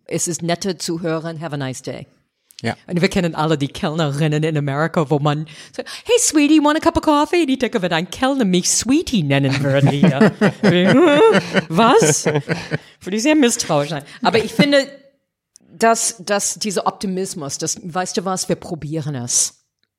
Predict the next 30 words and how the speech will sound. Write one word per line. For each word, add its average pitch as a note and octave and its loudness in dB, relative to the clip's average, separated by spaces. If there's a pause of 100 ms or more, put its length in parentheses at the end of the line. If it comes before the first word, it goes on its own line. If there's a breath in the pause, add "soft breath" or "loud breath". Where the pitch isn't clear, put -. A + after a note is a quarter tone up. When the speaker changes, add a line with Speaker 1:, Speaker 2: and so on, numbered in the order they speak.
(160)
Speaker 1:
Das F3+ 2
ist - 0
so B3+ 0
auf - -2
Amerika, G3 0
das D#3+ -6
ist F3 -12
politisch, G3 -4
das F#3+ -6
kann D#3 -4
manchmal D#3 -8
sehr F3 -2
desaströse, C4 -4
aber G#3+ 2 (180 loud breath)
wir F#4 0
probieren A#3 2
es. - -4 (460 soft breath)
„Weißt D#4 2
du C#4+ 0
was, C#4 0 (100)
wir A3+ 2
probieren D#3 -4
es.“ C3+ -6
Und D#3+ -6
ich E3 -6
finde, G3+ -4
das F#3+ -4
ist F#3+ -8
ein F3+ -8
guter E3 -6